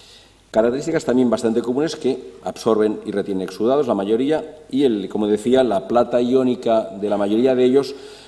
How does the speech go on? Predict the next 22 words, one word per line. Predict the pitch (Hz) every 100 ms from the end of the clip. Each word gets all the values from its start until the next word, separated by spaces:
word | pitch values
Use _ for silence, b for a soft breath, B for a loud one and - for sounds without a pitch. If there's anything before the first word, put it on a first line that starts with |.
| B
hace | - 123 127
que |
ese | 123
espectro | 117 131 113
antibacteriano | 123 127 113 117
sea | 127 131
de | 127 98
amplio | 110 117 113
espectro, | 104 - 156 151 156 165 - -
con | 123
una | 117
liberación | 113 107 123 117
gradual | 107 110 127
de |
la | 127 113
plata | 117 113 127
que | 113
permite | - 104 107 107 120
dejarlos | 104 101 98 120 117
durante | 98 90 92
bastantes | 87 - 98 90 87 80
días. | 95 80 - -